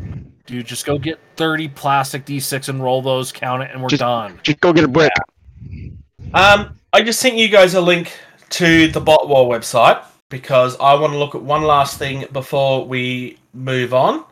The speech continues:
Speaker 3: Uh, I'm going to skip aiming for the indie this week because, well, this is an indie. Um, but it's just not one that we've talked about before. 'Cause I just wanna have a very quick look at the webs-,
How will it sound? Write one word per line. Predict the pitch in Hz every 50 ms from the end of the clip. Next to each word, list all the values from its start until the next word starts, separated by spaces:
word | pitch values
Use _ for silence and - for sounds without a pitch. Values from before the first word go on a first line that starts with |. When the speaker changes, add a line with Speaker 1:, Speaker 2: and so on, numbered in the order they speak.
| _ _ _ _ _
Speaker 3:
Uh, | 110 123 127 131 - -
I'm | - 143 165 180 190 196 196 196 202 196 - 160 156
going | 170 165 160 165 165 165 175 165
to | - - 160 147 143
skip | - - - - - - - 196 196 180 - - - -
aiming | - 139 143 143 139 135 131 127
for | - 139
the | 123 123 101 123
indie | 123 117 127 120
this | 120 123 127 -
week | 139 160 240 262 - - _ _
because, | 127 117 - 120 113 113 123 - _ _ _ _ -
well, | 107 104 98 101 98 - - _ _ _ -
this | 127 113 - 131
is | 123 104
an | 110 101
indie. | 101 104 110 123 151 165 _ - _ - - - - - - - _ _ _ _
Um, | - 113 123 123 123 120 120 - -
but | 147 135 170 156 143 - 139
it's | 139 131 -
just | 143 131 -
not | 135 113 -
one | 107 117 120
that | 98
we've | 110 120 113 -
talked | - 175 160 135 -
about | - 120 110 90 -
before. | - - - 107 90 85 _ _ _ _ _ _ - _ _ _ - - - - _ _ _ _
'Cause | - 156 -
I | - 208
just | 247 302 294 -
wanna | 320 277 226
have | 214 214 196
a | 185
very | 170 147 160 160 165 165 160
quick | 165 - - 185 175 180 -
look | 151 147 143 - -
at | - 127 131
the | 143
webs-, | 123 127 123 120 - -